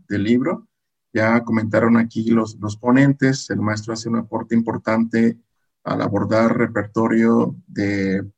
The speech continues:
en nuestra cultura, ¿no? De la música popular mexicana.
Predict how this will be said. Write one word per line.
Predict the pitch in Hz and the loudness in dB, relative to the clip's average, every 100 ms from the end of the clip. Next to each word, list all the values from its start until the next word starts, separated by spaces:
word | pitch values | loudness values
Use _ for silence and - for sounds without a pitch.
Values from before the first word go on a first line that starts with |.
| _ _ _ - | _ _ _ -4
en | 98 | -2
nuestra | 107 107 - | -2 -4 0
cultura, | 117 113 180 190 113 | 0 4 4 4 2
¿no? | 113 151 | 0 0
De | 113 | 0
la | 101 | -2
música | 117 127 127 | -4 -2 -4
popular | - 92 101 107 | -4 -8 -4 -4
mexicana. | 113 117 123 135 143 160 190 | -4 -4 -2 2 2 2 0